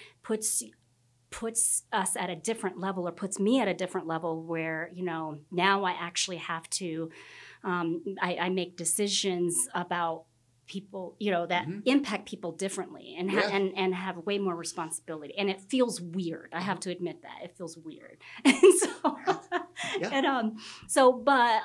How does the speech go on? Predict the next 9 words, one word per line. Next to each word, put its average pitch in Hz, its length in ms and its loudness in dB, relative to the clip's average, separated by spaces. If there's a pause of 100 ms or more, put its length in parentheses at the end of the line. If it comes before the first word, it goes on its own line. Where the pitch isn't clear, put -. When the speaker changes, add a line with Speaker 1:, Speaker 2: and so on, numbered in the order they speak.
Speaker 1:
what 220 240 2
finally 240 720 4
made 196 280 2
me 185 80 2
come 175 240 -2
around 269 460 6
to 151 200 -4
it 135 160 -6 (920)
was 202 300 4